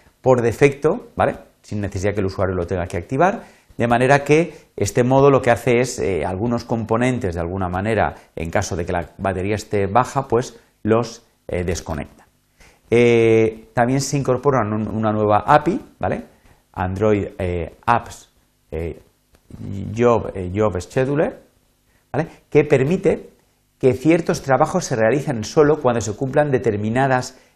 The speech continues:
eh, condiciones de, con respecto al consumo de batería. Por ejemplo, queremos que ciertos trabajos solo se hagan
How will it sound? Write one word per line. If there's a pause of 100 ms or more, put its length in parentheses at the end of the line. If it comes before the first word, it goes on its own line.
(140)
eh,
condiciones
de,
con
respecto
al (240)
consumo
de
batería. (260)
Por
ejemplo,
queremos
que
ciertos
trabajos
solo
se
hagan